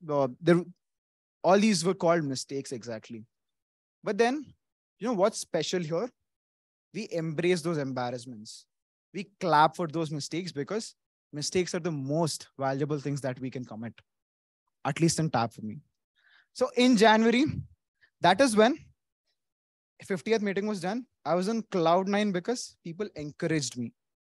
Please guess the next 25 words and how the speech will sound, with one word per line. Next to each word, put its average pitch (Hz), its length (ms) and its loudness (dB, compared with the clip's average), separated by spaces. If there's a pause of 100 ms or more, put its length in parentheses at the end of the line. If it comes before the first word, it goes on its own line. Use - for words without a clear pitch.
(260)
People 185 180 0 (100)
asked 151 200 2
me 196 80 2
to 214 100 0
take 180 180 0
it 180 80 0
up, 220 160 4
even 175 220 0
though 277 100 4
I 254 40 6
screwed - 800 0
it 202 100 2
up 196 120 6
to 196 80 2
the 190 80 6
next 165 260 2
level. 180 220 6
Grammarian, 160 480 -2
sorry, 151 240 0
there's 139 180 -4
no 139 120 -8
grammarian, 127 400 -2
okay. 131 260 -6 (920)
I 190 140 8 (160)
totally 240 640 6